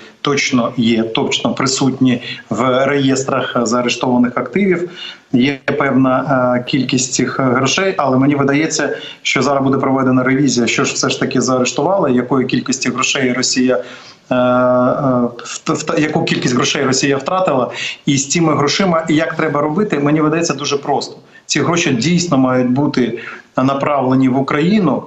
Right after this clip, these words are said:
враховуючи той обсяг, е, руйнувань, які Украї-, е, Росія нам завдає, знищуючи нашу інфраструктуру в цілому. І, безумовно, е, це буде вирішуватись, але це не питання одного, двох чи трьох днів.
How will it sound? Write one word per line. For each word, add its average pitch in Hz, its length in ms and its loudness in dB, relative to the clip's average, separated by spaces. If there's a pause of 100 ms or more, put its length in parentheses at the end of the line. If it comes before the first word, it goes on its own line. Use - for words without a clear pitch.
(160)
враховуючи 151 720 0
той 147 200 -2
обсяг, - 680 -4 (420)
е, 123 340 2
руйнувань, 151 480 0
які 143 200 -2
Украї-, 156 400 0
е, 131 220 2
Росія 139 320 0
нам 135 200 2
завдає, 139 560 0 (340)
знищуючи 139 500 0
нашу 139 320 0
інфраструктуру 139 720 0
в 131 80 0
цілому. 127 560 2 (320)
І, 160 380 2
безумовно, 151 1040 2
е, 131 40 -2
це 160 140 -2
буде 147 240 2
вирішуватись, 135 760 0
але 143 240 0
це 190 240 0
не 175 160 2
питання 170 680 0 (160)
одного, 147 480 0
двох 147 300 0
чи 143 140 -2
трьох 147 300 0
днів. 131 220 2